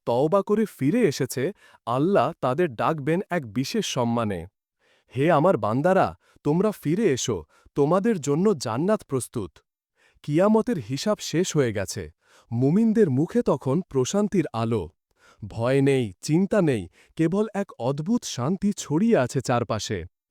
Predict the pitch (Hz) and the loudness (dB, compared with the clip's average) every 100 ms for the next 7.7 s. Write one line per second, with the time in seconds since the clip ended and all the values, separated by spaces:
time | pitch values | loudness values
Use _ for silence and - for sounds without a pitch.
0 | _ _ _ _ 131 156 196 - 214 170 | _ _ _ _ 2 4 2 2 0 0
1 | 110 117 208 214 151 - 180 - 117 156 | 0 0 2 4 2 0 -4 -6 -4 0
2 | 220 147 131 113 110 92 78 _ _ - | 0 0 -2 -2 -4 -6 -10 _ _ -16
3 | - 110 131 170 165 110 113 175 190 143 | -6 -2 2 2 0 -2 0 0 2 2
4 | 127 120 110 113 - 95 78 _ _ _ | 2 2 -2 -6 -6 -8 -10 _ _ _
5 | _ 120 202 - 220 160 151 - 131 123 | _ -2 -2 0 0 2 0 0 -2 0
6 | 185 220 208 202 127 127 139 120 151 - | 0 0 2 2 4 2 2 0 -2 -2
7 | 160 226 143 117 117 110 110 | -2 0 0 0 0 -2 -2